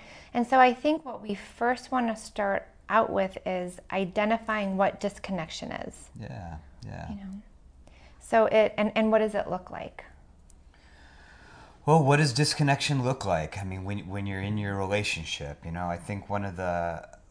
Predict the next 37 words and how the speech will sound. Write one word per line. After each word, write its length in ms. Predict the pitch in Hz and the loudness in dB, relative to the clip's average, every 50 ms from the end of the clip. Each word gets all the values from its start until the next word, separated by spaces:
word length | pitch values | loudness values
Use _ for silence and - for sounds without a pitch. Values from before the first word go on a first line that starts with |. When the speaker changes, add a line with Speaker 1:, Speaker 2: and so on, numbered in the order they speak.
| - - | -20 -20
Speaker 2:
one 360 | - 85 90 90 92 104 110 107 | -18 -16 -12 -8 -6 -4 -4 -4
of 100 | 107 101 | -4 -4
the 60 | 101 | -6
big 320 | 92 87 85 117 131 127 | -6 -4 -4 -4 -4 -6
things 420 | - - 113 95 92 95 95 85 85 | -4 -4 -4 -4 -4 -6 -6 -8 -8
is 180 | 92 90 85 | -10 -10 -10
just, 400 | - - 101 95 - - - - | -8 -6 -6 -6 -6 -8 -8 -10
you 100 | - 87 | -12 -10
know, 220 | 92 95 98 92 - - - - - | -8 -8 -8 -8 -10 -12 -16 -16 -16
having 720 | - - - - - - 110 107 107 107 104 104 104 104 - - | -16 -16 -14 -12 -2 0 2 2 2 0 -2 -4 -4 -6 -8 -6
a 100 | - 80 | -6 -6
hard 560 | 92 - - - - 98 95 95 95 87 82 | -6 -6 -4 -2 0 2 2 2 -2 -4 -6
time 600 | - - - 85 87 87 82 82 85 78 71 - - - | -10 -8 -6 -4 -4 -4 -4 -6 -6 -8 -10 -12 -16 -16
talking 580 | - - - 82 82 82 - - 65 67 67 55 | -16 -6 -4 -2 -2 -2 -4 -10 -14 -14 -14 -14
about 300 | 55 - - 62 60 - | -14 -14 -12 -12 -12 -10
stuff. 240 | - - 226 208 190 | -10 -10 -8 -4 0
Speaker 1:
Less 200 | 196 208 202 - | 0 0 0 -2
communication, 1120 | - - 233 233 240 247 254 240 - 226 202 196 - - - 202 190 190 190 196 196 196 - - - | -6 -2 -2 0 0 0 -2 -4 -4 -6 -6 -6 -6 -6 -6 -6 -4 -4 -4 -6 -6 -8 -12 -12 -8
less 220 | 202 202 196 - | -6 -6 -6 -8
quality 460 | - - - 233 226 220 220 208 214 208 | -8 0 4 4 6 6 4 2 0 -2
time 360 | - - - 180 185 208 214 | -4 -8 -8 -6 -6 -6 -6
together. 520 | - - - 302 339 339 339 349 381 392 415 427 - - - - - - - - - - - - - - - - - - - - - - - - | -8 -10 -10 -6 -6 -4 -4 -2 -4 -4 -6 -8 -14 -20 -20 -20 -20 -20 -20 -20 -20 -20 -20 -20 -20 -20 -20 -20 -20 -20 -20 -20 -20 -20 -18 -12
Speaker 2:
Yeah, 300 | - 95 98 98 90 85 - - - - - - - | -6 -2 0 0 -2 -2 -6 -12 -20 -20 -20 -20 -14
yeah. 320 | 80 92 92 95 92 90 67 | -10 -8 -4 -4 -2 -2 -2
I 60 | 73 | -4
mean, 360 | 92 95 98 92 95 95 92 87 | -6 -6 -6 -6 -6 -8 -8 -8
you 80 | 90 92 | -8 -8
know, 140 | 92 92 90 | -8 -4 0
that's, 240 | 92 101 104 - - | 0 0 0 0 -4
that's 440 | 80 85 104 104 107 107 - - - | -2 4 6 6 6 4 0 -6 -8
a, 580 | - - - 92 - - 90 90 85 82 82 80 - | -8 -6 -4 -4 -4 -2 -4 -4 -4 -6 -8 -10 -8
a, 40 | 90 | -8
a 20 | 85 | -8
big 320 | 80 85 135 160 165 - | -4 -2 -2 -2 -2 -4
thing 300 | - - 95 82 80 78 | -6 -6 -6 -6 -6 -6
that 180 | 80 82 80 76 | -6 -8 -8 -8
we, 480 | 80 82 82 78 80 80 80 64 62 | -8 -8 -8 -8 -8 -10 -10 -12 -12